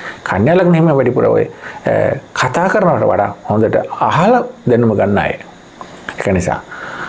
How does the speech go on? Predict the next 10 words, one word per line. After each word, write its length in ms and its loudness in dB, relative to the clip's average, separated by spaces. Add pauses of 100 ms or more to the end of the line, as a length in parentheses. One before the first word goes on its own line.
(300)
තර්ක 400 2
කරන්න 260 2
පුළුවන් 220 2
හැකියාවක්, 440 0
ඥානයක් 420 2
තියෙන 200 -2
අය. 140 -4 (460)
තර්කයෙන් 440 2
දිනන්න 320 2
පුළුවන්. 260 0